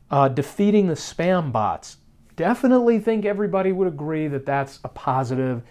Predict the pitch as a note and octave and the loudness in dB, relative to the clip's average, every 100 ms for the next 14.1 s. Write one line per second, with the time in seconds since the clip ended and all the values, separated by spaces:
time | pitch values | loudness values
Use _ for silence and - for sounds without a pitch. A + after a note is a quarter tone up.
0 | - - _ _ - B2+ A#2+ - B2+ A2+ | -20 -20 _ _ -6 -2 -2 -2 -6 -8
1 | - F3 D#3 B2+ A2+ A#2 - _ - C#3+ | -4 0 0 0 -4 -10 -12 _ -20 -14
2 | D3+ F3 C3+ - - - - C3 A2 - | -4 -2 -2 -4 -18 -20 -10 -8 -8 -10
3 | C#3 C#3 B2+ B2 B2+ A#2+ - B2+ A#2+ A2+ | -6 -4 -2 0 0 0 -6 -10 -8 -8
4 | - - E2+ - - D#3+ F3 A3+ - C#3+ | -12 -20 -20 -20 -8 4 6 6 4 0
5 | A#2+ A2+ A#2 D3+ G3 F3+ C3+ D3+ D3 C3 | 0 -6 -6 6 8 8 4 -4 -4 -4
6 | A2+ - C3+ B2+ A#2 G#2+ - _ _ - | -4 -8 -4 -2 -2 -6 -18 _ _ -8
7 | B2 D3+ D#3 D3+ C#3 B2 A#2+ A2+ F3 D#3+ | 0 0 2 0 0 0 -2 -4 -6 -4
8 | D3+ C#3 D#3+ C#3+ B2+ C#3+ C3 A#2 C3 A#2+ | -6 -6 -4 -2 -2 -2 -4 -2 -4 -4
9 | - _ - E4 C#4+ G#3 - B2 C#3 D#3+ | -10 _ 4 4 6 2 0 0 2 4
10 | A2+ F2 - - - _ _ _ C#3 C#3+ | 0 -6 -18 -20 -20 _ _ _ 2 2
11 | C3+ C#3+ B2+ - F#3+ E3+ E3 C#3+ C3 B2 | 2 -4 -8 -2 2 2 0 -4 -4 -4
12 | B2+ D#3+ E3+ D#3+ C3+ A#2+ - D#3+ D3+ C#3 | -2 2 2 2 -2 -6 -6 -2 0 0
13 | A#2 D3+ C#3 C3+ C3 A#2+ A#2 - D3 B2+ | -2 -4 0 0 0 -4 -12 -4 -4 -2
14 | A2+ | -6